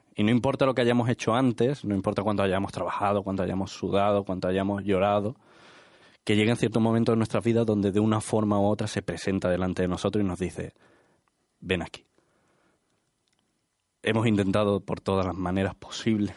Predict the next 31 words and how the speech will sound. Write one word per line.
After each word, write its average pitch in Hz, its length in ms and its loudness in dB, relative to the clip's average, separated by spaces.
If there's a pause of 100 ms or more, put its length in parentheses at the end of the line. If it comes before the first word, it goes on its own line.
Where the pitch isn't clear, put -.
(140)
grabar 165 400 -6
este - 260 -10
programa. 101 600 -2 (260)
Y 110 100 -6
mira 117 240 0
que - 80 -2
estamos 123 320 0
haciendo 120 300 0
un 117 80 2
Más 113 100 2
allá 113 160 4
de 110 80 4
cuarenta 107 360 2
y 110 40 2
dos, 139 200 0 (520)
pero 107 180 0
es - 40 -12
que 135 120 0
durante 117 340 2
los 107 100 0
últimos 135 380 2
meses 117 220 2
hemos 110 180 0
tenido 98 240 -2
mucho 92 320 -6
lío 90 260 -4
entre 87 240 -8
una 87 220 -10 (100)
cosa 107 380 -2
y 101 160 0
otra, 110 420 0